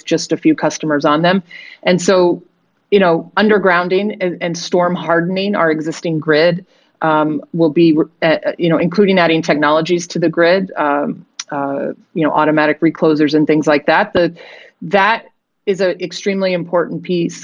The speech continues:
of grid modernization. Um, I think, secondly, you've got the resiliency piece, and that, that I think in, in terms of the things we're working on there are adding distributed, uh, uh, resources throughout.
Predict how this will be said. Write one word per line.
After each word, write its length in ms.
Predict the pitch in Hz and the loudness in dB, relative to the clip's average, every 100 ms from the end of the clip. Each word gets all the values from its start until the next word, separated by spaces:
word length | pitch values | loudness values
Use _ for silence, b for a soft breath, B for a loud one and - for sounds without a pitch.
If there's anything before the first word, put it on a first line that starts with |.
| - | -4
of 140 | 156 156 | -4 2
grid 220 | 175 165 | 0 2
modernization. 880 | 156 151 147 143 151 156 - 202 214 b b b - | 0 2 0 0 2 2 2 0 -2 b b b -2
Um, 340 | 170 160 156 - - | 0 0 -4 -10 -4
I 80 | 202 | 0
think, 240 | 208 - _ _ _ _ _ | 0 -2 _ _ _ _ _
secondly, 520 | - 214 214 208 196 185 | -2 0 0 -2 -2 -2
you've 160 | 175 | -2
got 280 | 185 175 170 | -2 -2 -2
the 100 | 180 | -4
resiliency 680 | 170 170 196 202 185 165 156 | -2 0 2 2 0 -2 -6
piece, 340 | - 147 143 | 0 0 0
and 160 | 165 160 | -2 2
that, 240 | 175 196 202 _ 175 | 2 2 -2 _ -4
that 160 | 175 196 | 0 2
I 120 | 196 185 - | 0 -2 -8
think 280 | 180 170 | -8 -8
in, 240 | 185 170 165 _ _ _ _ - _ | -10 -10 -12 _ _ _ _ -20 _
in 200 | 185 165 | -6 -4
terms 300 | 180 175 165 | -2 -2 0
of 100 | 165 | 0
the 100 | 165 | 0
things 200 | 180 165 | -2 0
we're 140 | 165 165 | 2 2
working 180 | 165 165 | 2 0
on 140 | 160 | 2
there 200 | 170 170 | 2 2
are 80 | 160 | 2
adding 300 | 170 165 170 165 | 2 0 0 -6
distributed, 640 | 165 - 156 151 151 147 b b b b - | -8 -4 -2 0 0 -2 b b b b -10
uh, 300 | 147 143 147 - | -6 -6 -6 -6
uh, 220 | - 151 143 | -2 0 0
resources 600 | 160 185 196 170 175 151 | 2 2 2 0 0 -2
throughout. 520 | - 160 156 156 160 | 0 2 4 0 -2